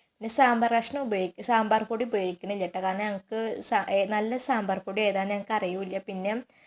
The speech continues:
ഏ, സ-, ഇപ്പോഴത്തെ സാമ്പാർ പൊടി ഒന്നും വലിയ കാര്യമുള്ള ടേസ്റ്റുള്ള സാമ്പാർ പൊടി ഒന്നുമല്ല. പിന്നെ മല്ലിച്ചപ്പ്,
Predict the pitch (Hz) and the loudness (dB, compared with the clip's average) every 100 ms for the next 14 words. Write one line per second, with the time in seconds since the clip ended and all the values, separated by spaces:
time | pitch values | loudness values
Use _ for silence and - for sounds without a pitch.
0 | _ - 208 220 196 - 214 220 240 247 | _ -10 -2 0 0 -4 -4 -2 0 0
1 | 214 180 180 196 190 202 185 185 220 180 | 0 0 -2 -4 -8 -4 -4 -2 0 0
2 | 175 180 180 214 190 180 - 180 185 202 | 0 -2 -4 -2 -4 -4 -8 -8 -2 -2
3 | 180 175 175 175 180 170 196 - 180 185 | -2 -6 -6 -6 -6 -6 -8 -8 -8 -2
4 | 185 180 170 - 180 180 | -2 -2 -4 -8 -8 -8